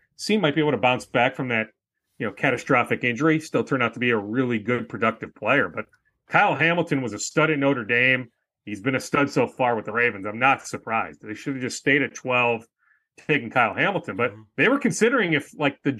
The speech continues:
Speaker 1: Jets didn't take Garrett Wilson, if Garrett Wilson had fallen, like, they were heavily, heavily interested in Garrett Wilson. So the fact that they were looking at a wide receiver as early as the first round last April, like, I wouldn't rule that out at pick,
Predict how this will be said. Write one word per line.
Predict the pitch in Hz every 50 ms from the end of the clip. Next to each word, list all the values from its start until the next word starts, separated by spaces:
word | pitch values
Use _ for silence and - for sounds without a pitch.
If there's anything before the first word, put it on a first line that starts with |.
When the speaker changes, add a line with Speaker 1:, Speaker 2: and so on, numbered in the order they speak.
| - - - _ _
Speaker 1:
Jets | - 143 175 190 190 -
didn't | - 190 185 175
take | - 190 180 160
Garrett | 160 180 180 165 139
Wilson, | 156 175 208 - - 143
if | 110 - -
Garrett | 135 156 175 156
Wilson | 143 170 175 - 185
had | 165 147 -
fallen, | - - - 135 147 180 202 170 120 107 104 107 107 - _ _ _ _ _ _ _ _ _ _ -
like, | 113 117 113 - -
they | 131 156
were | 196 214 196 160
heavily, | - - - 165 185 185 190 196 190 190 180
heavily | 139 160 170 160 165 160 139 139
interested | 165 160 - 135 117 - 143 123
in | 117 110
Garrett | 120 143 143 117
Wilson. | 117 139 160 - - 131
So | - - 127
the | 120
fact | - 160 190 226 226
that | 226 165
they | 180 175
were | 170 147
looking | 135 160 165 - 175 170
at | 156
a | 139
wide | 135 139 139 143
receiver | 143 139 - - 147 165 160 175 185 190 180 _ _ _ _ _ -
as | - 120 110
early | 131 156 175 175 175
as | 165 -
the | 139
first | 131 - 156 156 156 -
round | 156 151 151 151 147 143 143 - _ -
last | 117 120 135 139 - -
April, | 120 131 160 160 - 208 214 226 233 226 _ _ _ _ _ _ _ _ _
like, | - 107 123
I | 151 190
wouldn't | 233 262 247 175
rule | 156 165 196 208
that | 170 160 147 139
out | 143 160 185 175 156
at | 135 120 -
pick, | - 170 160 -